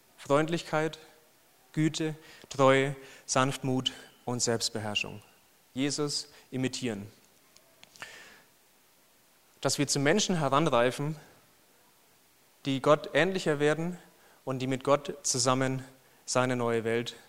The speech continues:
bereichern dürfen. Nochmal kurz zusammengefasst, wer ist dieser Jesus? Jesus ist Immanuel.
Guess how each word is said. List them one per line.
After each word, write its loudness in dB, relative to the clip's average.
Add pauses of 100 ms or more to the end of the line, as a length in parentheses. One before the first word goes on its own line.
(560)
bereichern -6
dürfen. -12 (2000)
Nochmal 8
kurz 10
zusammengefasst, 6
wer 8 (360)
ist -4
dieser -2
Jesus? 2 (920)
Jesus 6
ist 2 (2250)
Immanuel. 0